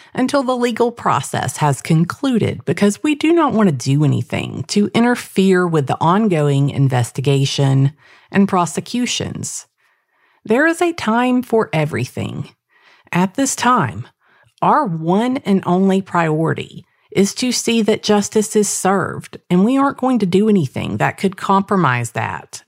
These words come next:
and all the hard work that has gone into bringing justice to Eric and Gypsy's loved ones.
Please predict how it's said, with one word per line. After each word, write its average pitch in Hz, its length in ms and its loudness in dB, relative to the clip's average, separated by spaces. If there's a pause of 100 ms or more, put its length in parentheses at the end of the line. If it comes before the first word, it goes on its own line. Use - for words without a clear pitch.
and 214 240 2
all 233 340 2
the 233 100 0
hard 202 300 -2
work - 580 -4
that 196 120 2
has 196 160 2
gone 196 320 2
into 233 260 -2
bringing 175 600 -2 (380)
justice - 600 -4
to 139 240 -6
Eric 156 300 -2
and 214 140 4
Gypsy's 180 460 -2
loved 254 320 0
ones. 95 580 -12